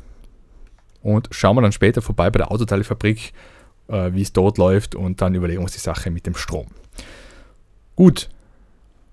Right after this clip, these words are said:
also, wer ist hier Lieferant, ist die Frage. Ich glaub, da nehme ich mir die, äh, Minimap zur Hilfe, um das zu analysieren. Sozusagen hier also ist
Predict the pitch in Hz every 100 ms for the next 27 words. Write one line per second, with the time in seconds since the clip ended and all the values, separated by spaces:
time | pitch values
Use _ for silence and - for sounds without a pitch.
0 | _ _ - 110 113 - - - _ -
1 | 87 104 127 113 - - 104 110 - 107
2 | 107 - - - 92 107 - 98 92 95
3 | 95 - 92 - 85 80 76 69 - -
4 | - - 98 98 95 98 104 110 104 98
5 | 92 92 90 87 82 80 92 165 151 -
6 | - - - - - - - - - -
7 | - - - 139 123 131 160 - 131 139
8 | - - 120 117 107 107 - - - -
9 | _ _ _ - _ - - 107 110 117
10 | 110 - 113 120 113 110 104 98 - 127
11 | 143 - 98 101 98 - 110 98 - -